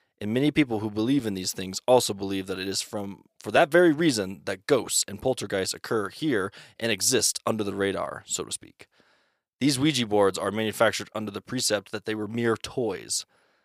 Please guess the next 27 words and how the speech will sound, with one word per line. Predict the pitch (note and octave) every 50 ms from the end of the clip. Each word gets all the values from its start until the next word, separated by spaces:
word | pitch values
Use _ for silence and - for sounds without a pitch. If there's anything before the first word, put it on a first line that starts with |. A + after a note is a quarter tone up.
| _ _ _ -
Let | B2+ B2+
me | C3 C3
tell | - - B2
you | A#2+ A2 -
firsthand | - - A2+ G#2+ G2 - - G#2+ G2 F#2 F2 F#2 -
that | F#2+ F#2 -
they | - A2 G#2 G#2
are | G2+ G2
not | G2+ G#2 A2+ C3 D3+ C#3+ C3+ C#3 - - - - - -
toys | - - C3 B2+ A2+ F#2+ E2+ D#2+ C#2+ - - - - _ _ _ _ _ _ _ -
and | A2+ A#2+ -
should | - D3+ C#3
be | C#3+ C#3+
used | C#3+ D#3 F#3 G#3 G#3+ F3+ D3+ A#2 A#2+
with | A2+
strict | - - - - D#3+ - - _ -
caution | - C#3+ C3+ B2 A2 - - G2 G2 G#2+ _ - - -
and | A#2 A#2 G#2
probably | - - E3 F#3 G#3+ G#3 F#3+ D#3+ C3+ C3 A#2+ A2 A#2 A#2 G2
should | - - B2 B2+
not | C3+ C3+ -
be | C3 B2
messed | B2+ C#3 C3+ - - -
with | A2 G#2 - - -
at | A#2 A#2 A2+ A#2
all. | A#2 A#2 G#2 F2 E2 - - - _ _ _ _ _ _ _ _ _ _ _ _ _ _ -
See, | - F#3 F3+ -